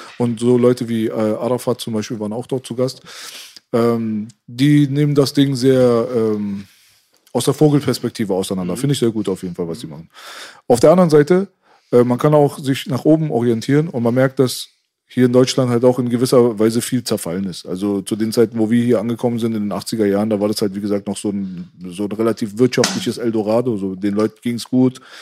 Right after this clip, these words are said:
Speaker 1: alles hat ein bisschen besser funktioniert und so weiter. Und da ist halt auch so die Gefahr jetzt gerade da halt, ne? So, dass, dass das eher den Berg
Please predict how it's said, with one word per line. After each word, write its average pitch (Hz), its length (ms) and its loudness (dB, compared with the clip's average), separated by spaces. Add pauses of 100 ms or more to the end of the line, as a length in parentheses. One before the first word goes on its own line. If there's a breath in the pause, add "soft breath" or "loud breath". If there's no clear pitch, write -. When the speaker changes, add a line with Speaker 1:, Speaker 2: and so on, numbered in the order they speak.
(480 loud breath)
Speaker 1:
alles 113 220 -4
hat 120 140 -10
ein 123 60 -4
bisschen 117 180 -6
besser 113 180 -2
funktioniert 107 480 -6
und 117 120 -2
so 113 100 -2
weiter. 123 320 2 (500 loud breath)
Und 117 260 -2
da 123 120 6
ist 131 100 2
halt 147 160 4
auch 147 160 2
so 147 100 0
die 131 100 0
Gefahr 160 340 4
jetzt 135 160 0
gerade 131 240 0
da 147 200 2
halt, 95 180 -6
ne? 135 240 -4
So, 104 200 -2
dass, 101 340 -6
dass 107 200 -4
das - 340 -2 (560 soft breath)
eher 120 320 6
den 117 240 0
Berg 127 340 0